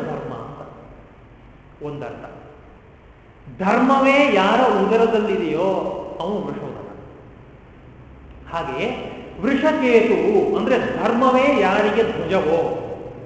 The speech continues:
ಅವನು ಏನ್ ಕೆಲ್ಸ ಮಾಡ್ಬೇಕಾದ್ರೂ ಮುಂಚೆ ಧ್ವಜ, ಆ ಧ್ವಜ ಇಟ್ಕೊಂಡೇ ಬರ್ತಾನೆ. ಧರ್ಮವೇ ಧ್ವಜ, ಅಧರ್ಮ ಅಲ್ಲ.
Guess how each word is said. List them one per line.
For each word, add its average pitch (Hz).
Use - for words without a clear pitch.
ಅವನು 190
ಏನ್ 311
ಕೆಲ್ಸ 240
ಮಾಡ್ಬೇಕಾದ್ರೂ 247
ಮುಂಚೆ 208
ಧ್ವಜ, 185
ಆ 180
ಧ್ವಜ 180
ಇಟ್ಕೊಂಡೇ 214
ಬರ್ತಾನೆ. -
ಧರ್ಮವೇ 214
ಧ್ವಜ, 208
ಅಧರ್ಮ 220
ಅಲ್ಲ. 180